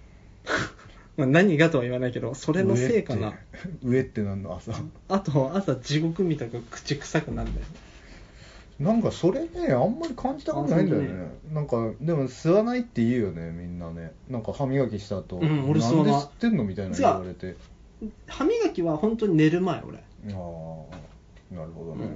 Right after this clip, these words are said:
Speaker 1: うん、俺、だいたい八時ぐらいに飯食って、
Speaker 2: うん。
Speaker 1: んで、まあ、だいたいカレー食ってんだけど、毎日。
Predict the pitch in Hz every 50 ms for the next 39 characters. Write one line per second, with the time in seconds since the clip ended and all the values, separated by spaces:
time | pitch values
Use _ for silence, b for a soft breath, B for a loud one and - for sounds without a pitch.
0 | - - 214 254 311 320 320 320 320 320 320 330 330 330 330 330 330 311 285 -
1 | 277 294 302 294 - - 302 302 302 294 277 240 - - - - 208 208 - 254
2 | 247 240 254 254 247 254 240 226 180 151 135 127 127 127 131 135 - - - -
3 | 143 - - - 123 117 104 - - - 113 104 101 95 87 80 73 - - -
4 | 53 - - - - - - - - - - - 185 202 220 220 226 226 220 220
5 | 214 214 214 214 214 214 214 208 208 226 208 196 202 214 - 233 226 - - 202
6 | 202 208 208 214 208 - 214 214 - - 147 123 110 107 107 104 107 104 104 101
7 | 92 - - -